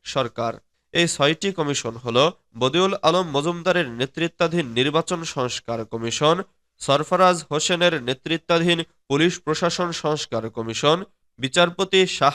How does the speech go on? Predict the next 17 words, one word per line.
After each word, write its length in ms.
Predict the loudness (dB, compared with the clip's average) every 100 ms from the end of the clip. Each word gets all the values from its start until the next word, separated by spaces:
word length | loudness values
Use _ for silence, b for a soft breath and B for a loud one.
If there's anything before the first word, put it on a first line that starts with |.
| 2
আবু 220 | -2 0 2
নাইম 260 | 4 2 0 _ _ -6
মমিনুর 420 | 0 0 2 0 2
রহমানের 540 | 0 2 0 2 -2 -2
নেতৃত্বাধীন 720 | -6 -4 -4 -4 -4 -2 -2 -2 -8 _
বিচার 340 | -6 -2 2 2
বিভাগীয় 520 | 2 0 0 2 0 0
সংস্কার 480 | -2 -4 -4 -8 -10
কমিশন, 500 | -8 -8 -4 2 2 0 _ _ _ -4
টিআইবির 540 | 2 2 2 2 0 0
ইফতেখার 500 | -8 -2 -2 0 -2 2
জামান 320 | 2 4 2 -2 _ _ 0
এর 160 | 2 2 0
নেতৃত্বাধীন 840 | -4 -2 -4 -4 -2 -2 2 0 0 _ _ -6
দুর্নীতি 400 | -2 0 0 0
দমন 260 | 0 0 -4
কমিশন 480 | -6 -4 0 0